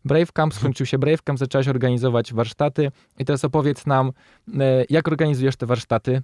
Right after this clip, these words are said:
Speaker 1: dla kogo? Czy to jest B two B, czy to jest B two C, e, gdzie? Czy stacjonarnie, czy w online? Jakby opowiedz, bo chcemy, ja bym chciał przynajmniej, myślę, że słuchacze też,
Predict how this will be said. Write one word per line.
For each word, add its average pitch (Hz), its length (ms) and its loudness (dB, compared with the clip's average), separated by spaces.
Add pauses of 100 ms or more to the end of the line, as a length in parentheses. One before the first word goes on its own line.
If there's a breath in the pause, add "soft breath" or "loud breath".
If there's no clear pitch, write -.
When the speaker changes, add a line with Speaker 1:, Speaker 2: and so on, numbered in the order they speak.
(100)
Speaker 1:
dla 147 160 2
kogo? 113 460 0
Czy - 120 -12
to 151 80 0
jest 127 140 0
B 139 100 0
two 131 140 -2
B, 107 180 -2
czy 143 100 -2
to 151 80 2
jest 131 120 0
B 127 120 -4
two 127 140 -6
C, - 160 -6 (540 soft breath)
e, 139 440 4
gdzie? 131 300 2
Czy 160 120 -2
stacjonarnie, 131 640 2
czy 151 100 -2
w 143 80 0
online? 139 380 2
Jakby 135 260 0
opowiedz, 151 460 2
bo 143 120 0
chcemy, 151 480 0
ja 143 140 2
bym 123 100 2
chciał 113 200 -2
przynajmniej, 107 400 0
myślę, 110 180 -4
że 117 100 -2
słuchacze 113 380 -4
też, 110 160 0